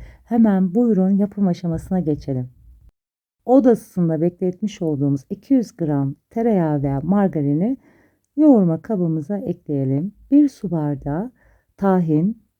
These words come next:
ekliyoruz. Su bardağın dibindeki tahinimi de hepsinin boşalttıktan sonra yoğurma kabıma bir su bardağı kadar toz şekerimi de ekliyorum.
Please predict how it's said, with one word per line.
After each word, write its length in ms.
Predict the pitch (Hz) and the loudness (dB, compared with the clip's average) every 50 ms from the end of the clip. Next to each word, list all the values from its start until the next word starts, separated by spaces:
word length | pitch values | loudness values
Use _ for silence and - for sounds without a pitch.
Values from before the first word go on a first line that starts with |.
| _ _ _ _ _ _ _ _ _ _ _ _ _ _ _ _ _ - | _ _ _ _ _ _ _ _ _ _ _ _ _ _ _ _ _ -8
ekliyoruz. 800 | 165 180 175 _ - 208 202 196 196 185 196 202 196 _ _ _ _ _ _ _ _ _ _ _ _ _ _ _ _ _ _ _ _ _ _ _ _ _ _ _ _ _ _ _ _ _ _ _ _ _ _ _ _ _ - | -8 -8 -8 _ -4 -2 0 2 2 2 0 -2 -2 _ _ _ _ _ _ _ _ _ _ _ _ _ _ _ _ _ _ _ _ _ _ _ _ _ _ _ _ _ _ _ _ _ _ _ _ _ _ _ _ _ -14
Su 120 | 254 185 | -10 -6
bardağın 480 | 180 156 143 135 131 139 139 131 135 135 | -4 -2 -2 -4 -4 -6 -6 -4 -4 -2
dibindeki 500 | 170 185 165 175 160 151 143 139 - _ | -2 0 0 2 2 2 0 -2 -4 _
tahinimi 580 | - 190 185 175 156 147 139 135 131 131 127 | -6 -4 -2 -2 0 0 0 0 0 -2 -2
de 280 | - 143 151 170 214 240 220 | -2 -4 -2 -2 -4 -4 -2
hepsinin 760 | 208 175 - - - - 143 135 135 143 170 202 226 220 - _ _ _ _ _ _ _ _ - | -4 -4 -6 -8 -8 -6 -4 -2 -2 0 -2 -2 -4 -6 -10 _ _ _ _ _ _ _ _ -6
boşalttıktan 720 | 208 208 196 - 165 143 143 - 147 - - 165 170 185 | -6 -4 -4 -4 -6 -6 -6 -10 -20 -12 -8 -4 -2 -2
sonra 340 | 180 180 - 143 135 131 135 | -2 -4 -6 -8 -6 -4 -4
yoğurma 460 | 131 143 170 175 170 156 147 147 143 | -2 -2 0 0 0 2 0 -2 -2
kabıma 440 | - - 185 151 147 143 156 196 233 - - | -4 -6 -6 -4 -2 -2 -2 -4 -4 -2 0
bir 140 | 262 254 | 0 0
su 220 | 214 - - 156 139 | -2 -4 -14 -12 -8
bardağı 440 | 143 135 135 135 139 143 139 143 139 | -6 -4 -4 -4 -4 -4 -6 -6 -8
kadar 400 | - 147 143 151 160 202 214 _ | -8 -10 -8 -6 -6 -6 -6 _
toz 200 | - - 175 175 | -10 -12 -12 -10
şekerimi 520 | - - 151 - - 143 143 135 135 131 | -10 -16 -14 -10 -8 -6 -4 -4 -4 -4
de 80 | 135 127 | -4 -6
ekliyorum. 720 | - - - _ _ - 185 180 175 170 175 185 208 | -6 -6 -10 _ _ -6 -4 -2 -2 0 0 -2 -2